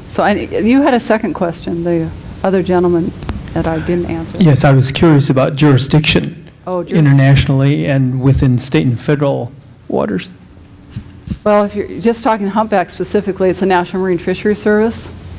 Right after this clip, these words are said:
Speaker 1: so noaa, you know, they, um, in U S waters. Um, internationally, it's I W, International Whaling Commission. Um, so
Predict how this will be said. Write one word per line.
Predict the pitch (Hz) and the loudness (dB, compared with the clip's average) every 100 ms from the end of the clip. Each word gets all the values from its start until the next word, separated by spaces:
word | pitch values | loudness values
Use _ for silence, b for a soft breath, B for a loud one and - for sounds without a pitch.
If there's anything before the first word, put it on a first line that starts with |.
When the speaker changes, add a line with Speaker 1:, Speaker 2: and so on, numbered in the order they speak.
| - - - - | -14 -14 -14 -16
Speaker 1:
so | - 185 170 | -6 -2 2
noaa, | 180 180 190 208 - - - - - - - | 2 4 2 0 -6 -14 -14 -12 -14 -8 -2
you | |
know, | 165 165 - - | -2 -2 -4 -4
they, | 170 | -4
um, | 165 156 - B B B - | -4 -10 -16 B B B -6
in | 190 190 | 0 2
U | 190 | 4
S | 190 196 | 2 0
waters. | 190 180 185 196 - - - | 0 0 0 -4 -8 -16 -8
Um, | 165 160 156 - - - - - - - - - - | -4 -4 -4 -8 -14 -14 -16 -18 -20 -20 -20 -20 -4
internationally, | 202 202 196 196 196 214 214 226 208 - | 0 2 2 2 0 0 2 0 -2 -4
it's | 170 156 - - - - - - - - - 92 - - - - - - - - - - - - - | -4 -4 -6 -14 -14 -14 -14 -14 -14 -14 -12 -12 -12 -16 -20 -20 -20 -20 -20 -20 -20 -20 -20 -20 -6
I | 170 175 | -2 0
W, | 190 175 170 | 2 2 2
International | 170 185 196 185 185 180 | 2 2 2 0 0 0
Whaling | 180 185 185 | 2 2 0
Commission. | 180 175 175 - 208 - B B B B - | 0 0 0 -2 -4 -4 B B B B -2
Um, | 180 175 160 156 - - | 0 2 0 -2 -8 -12
so | - - | -6 -6